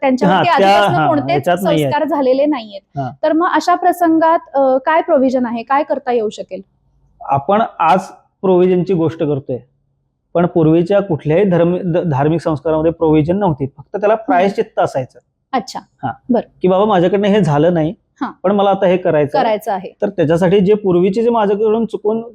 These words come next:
Speaker 2: संस्कार झाले नाहीत,
Speaker 1: राहून गेलेत.
Speaker 2: राहून गेलेत
Speaker 1: हम्म.
Speaker 2: किंवा मुहूर्तावर केले नाहीत किंवा वेगळ्या
Speaker 1: हम्म.
Speaker 2: धर्माचा आहे, मी वेगळी मान्यता मांडणार आहे,
Speaker 1: हम्म.
Speaker 2: त्यासाठी म्हणून जे असणारं प्रायश्चित्त आहे ते आपण चौल संस्काराच्या आधीच देतो.
Speaker 1: हम्म.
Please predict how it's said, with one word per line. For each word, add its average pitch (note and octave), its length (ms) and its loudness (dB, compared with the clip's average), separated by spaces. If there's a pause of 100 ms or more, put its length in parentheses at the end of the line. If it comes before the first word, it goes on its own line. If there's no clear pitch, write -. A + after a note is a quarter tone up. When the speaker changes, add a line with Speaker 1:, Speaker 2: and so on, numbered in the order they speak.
(100)
Speaker 2:
संस्कार G3 440 0
झाले E3 220 2
नाहीत, - 180 2
Speaker 1:
राहून C4+ 180 2
गेलेत. A3+ 360 -2
Speaker 2:
राहून A3 240 2
गेलेत F3+ 220 2
Speaker 1:
हम्म. - 80 -4
Speaker 2:
किंवा F3+ 160 0
मुहूर्तावर F3+ 420 0
केले E3+ 220 -2
नाहीत D#3+ 240 -2
किंवा F3+ 160 0
वेगळ्या E3+ 300 2
Speaker 1:
हम्म. E3 120 0
Speaker 2:
धर्माचा E3 320 0
आहे, D#3+ 140 2
मी E3 240 -2
वेगळी E3 300 0
मान्यता D#3+ 400 -2
मांडणार D3+ 340 -2
आहे, C#3+ 260 0
Speaker 1:
हम्म. - 320 -10 (400)
Speaker 2:
त्यासाठी G3+ 520 2
म्हणून A3 400 0
जे A3 60 0
असणारं G#3 320 -2
प्रायश्चित्त E3+ 480 -2
आहे E3 100 0
ते F3+ 100 -4
आपण G#3 180 -2
चौल G3+ 240 0
संस्काराच्या G3+ 540 0
आधीच F#3+ 220 2
देतो. - 220 -4
Speaker 1:
हम्म. - 440 -10